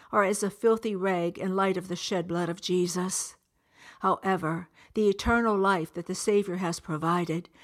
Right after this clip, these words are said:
cannot be appropriated until a man or woman shares in his death.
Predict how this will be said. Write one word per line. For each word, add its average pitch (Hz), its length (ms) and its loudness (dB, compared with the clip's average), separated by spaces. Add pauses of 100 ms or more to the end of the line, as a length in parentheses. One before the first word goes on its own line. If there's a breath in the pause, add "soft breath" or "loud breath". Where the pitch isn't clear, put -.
(160 loud breath)
cannot 240 400 4
be 202 100 2
appropriated 160 920 -4 (260 loud breath)
until 226 300 2
a 190 120 -2
man 208 480 0
or 190 160 0
woman 180 440 0
shares 170 500 -4
in 185 240 -2
his 165 260 -4
death. 180 440 -2